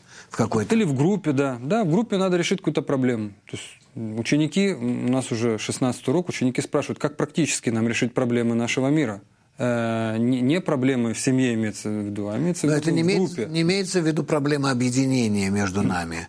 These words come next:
Speaker 1: между этой с-, десяткой. Это уже не десятка, это просто группа.
Speaker 2: Да, это группа людей, да.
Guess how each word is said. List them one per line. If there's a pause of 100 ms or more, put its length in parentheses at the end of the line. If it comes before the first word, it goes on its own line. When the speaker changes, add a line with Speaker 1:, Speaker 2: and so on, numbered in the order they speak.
(300)
Speaker 1:
между
этой
с-,
десяткой. (220)
Это
уже
не
десятка,
это
просто
группа. (120)
Speaker 2:
Да,
это
группа
людей,
да.